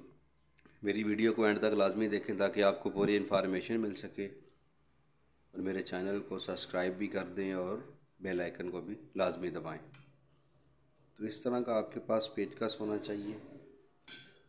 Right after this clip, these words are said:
या आप कोई बड़ा पेचकस भी ले सकते हैं, सिंगल होना चाहिए। इसको इधर से खोल लेंगे हम,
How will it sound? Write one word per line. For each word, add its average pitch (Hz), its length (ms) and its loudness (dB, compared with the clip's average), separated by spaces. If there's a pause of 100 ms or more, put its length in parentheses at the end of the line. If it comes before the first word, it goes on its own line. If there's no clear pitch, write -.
(600)
या 101 220 2
आप - 360 0
कोई 107 140 2
बड़ा 95 260 6
पेचकस 92 560 0
भी 95 100 -6
ले 87 160 -2
सकते 90 340 -6
हैं, 90 100 0
सिंगल 110 340 6
होना 87 200 0
चाहिए। 82 340 -2 (1000)
इसको - 320 -4
इधर 110 220 -2
से 107 240 -4 (1800)
खोल - 400 -10
लेंगे 110 320 -2
हम, 107 100 -6